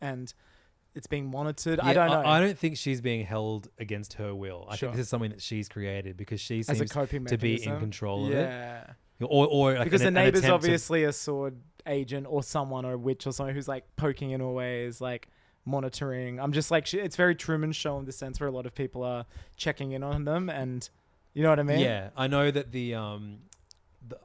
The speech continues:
Speaker 2: there are a few M C U cast members that are showing
Speaker 1: Yeah,
Speaker 2: up.
Speaker 1: Randall Pack had a voice. Park, sorry, had a voice in.
Speaker 2: So he, he's the one going, "Wanda, Wanda."
Speaker 1: Yeah, and he was in Ant-Man.
Speaker 2: He's the F B I agent
Speaker 1: Yeah, in
Speaker 2: in,
Speaker 1: Ant-Man
Speaker 2: who,
Speaker 1: Wasp.
Speaker 2: who, who doesn't understand magic.
Speaker 1: Yeah.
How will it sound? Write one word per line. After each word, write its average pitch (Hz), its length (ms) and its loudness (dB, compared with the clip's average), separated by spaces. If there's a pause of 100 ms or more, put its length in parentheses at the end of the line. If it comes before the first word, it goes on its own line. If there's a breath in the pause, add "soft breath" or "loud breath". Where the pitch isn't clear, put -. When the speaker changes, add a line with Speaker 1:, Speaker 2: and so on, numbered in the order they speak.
(100)
Speaker 2:
there 113 240 0
are 117 60 0
a 110 40 -6
few 120 240 -2
M 117 140 0
C 113 160 -6
U 110 300 -2
cast 113 340 -2
members 113 320 -6
that 113 140 -4
are - 20 -2
showing 175 200 -4
Speaker 1:
Yeah, 170 40 4
Speaker 2:
up. 156 80 0
Speaker 1:
Randall 170 320 2
Pack 143 420 -2
had 151 180 -2
a 135 280 -2
voice. 135 600 -8 (260)
Park, 147 240 6
sorry, 135 220 2
had 135 100 -4
a 131 40 -2
voice 131 340 -6
in. 135 240 -8 (460)
Speaker 2:
So - 100 -4
he, 139 160 4
he's 131 240 2
the 131 40 -2
one 123 160 0
going, 110 220 -2
"Wanda, 113 420 0
Wanda." 113 360 -4
Speaker 1:
Yeah, 143 100 4
and 139 160 -2
he 151 60 2
was 147 120 2
in 147 80 -2
Ant-Man. 135 540 -6
Speaker 2:
He's 110 140 -4
the 101 240 -2
F 104 120 -6
B 104 120 -6
I 104 180 -2
agent 110 220 -4
Speaker 1:
Yeah, 131 80 -6
in 113 100 -10
Speaker 2:
in, 104 60 -8
Speaker 1:
Ant-Man - 300 -8
Speaker 2:
who, 120 60 -6
Speaker 1:
Wasp. 113 260 -4 (120)
Speaker 2:
who, 107 60 -6
who 107 120 -2 (160)
doesn't 104 240 -4
understand 98 440 -6
magic. 101 340 -8
Speaker 1:
Yeah. 123 160 -6